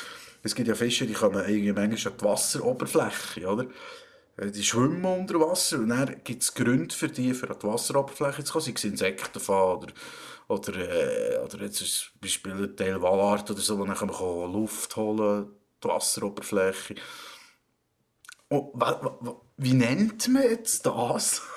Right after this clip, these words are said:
<laughs> Oder? Wie nennt man das, wenn die an die Wasseroberfläche kommen? Hä? Tut euch das mal überlegen. Wenn die also einen Teil von ihrem Körper oder den ganzen Körper aus dem Wasser haben, dann sagt man dann komischerweise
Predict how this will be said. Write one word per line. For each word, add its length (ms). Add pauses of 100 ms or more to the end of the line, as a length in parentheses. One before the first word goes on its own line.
(120)
<laughs> 260
Oder? 260 (840)
Wie 120
nennt 240
man 80
das, 180
wenn 120
die 180
an 100 (100)
die 60
Wasseroberfläche 1160
kommen? 260 (760)
Hä? 120 (760)
Tut 180
euch 100
das 160
mal 160
überlegen. 480 (840)
Wenn 180
die 200
also 320
einen 320
Teil 220
von 160
ihrem 100
Körper 420
oder 100
den 80
ganzen 420
Körper 340 (200)
aus 280
dem 220 (300)
Wasser 680
haben, 300 (760)
dann 140
sagt 300
man 120
dann 240
komischerweise 600